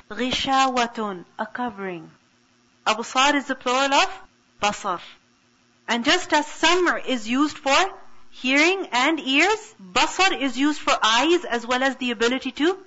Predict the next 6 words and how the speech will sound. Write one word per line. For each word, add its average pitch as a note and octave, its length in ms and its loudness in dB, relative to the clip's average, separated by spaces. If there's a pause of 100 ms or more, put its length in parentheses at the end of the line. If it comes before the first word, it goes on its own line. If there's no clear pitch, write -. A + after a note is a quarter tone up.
(240)
see. G3 560 -12 (1080)
So, C4+ 200 -2
وعلى C4+ 520 4
أبصارهم, B3+ 760 -2
and A3+ 140 -4
absar C#4 420 2